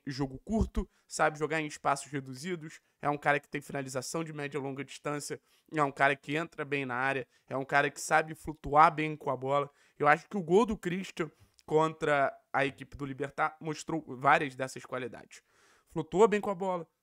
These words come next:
trouxe a bola pra uma zona mais perigosa, finalizou com, com perfeição. Então, assim, é um jogador muito bom. Eu já falei isso aqui pra vocês, eu sou fã do Christian.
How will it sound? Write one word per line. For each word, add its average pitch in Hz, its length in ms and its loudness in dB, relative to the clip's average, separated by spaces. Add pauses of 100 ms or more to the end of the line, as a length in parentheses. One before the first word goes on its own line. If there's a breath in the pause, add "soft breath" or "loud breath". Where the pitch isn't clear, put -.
trouxe 214 260 0
a 202 40 0
bola 196 220 -4
pra 190 140 -6
uma 185 160 -2
zona 175 260 -6
mais 180 240 -10
perigosa, 170 580 -2 (180)
finalizou 151 580 2
com, 196 420 -6
com 170 360 -6 (440)
perfeição. 165 640 -6 (640)
Então, 165 280 2
assim, 151 380 -2 (200)
é 185 120 6
um 247 120 0
jogador 190 500 6 (180)
muito 285 380 0
bom. 135 160 -8 (460)
Eu 175 100 0
já 233 140 2
falei - 240 -8
isso - 180 -6
aqui 160 120 -14
pra 143 120 -4
vocês, 120 320 -8
eu 139 80 -6
sou 233 160 -6
fã 156 280 -6
do 160 80 -12
Christian. - 400 -18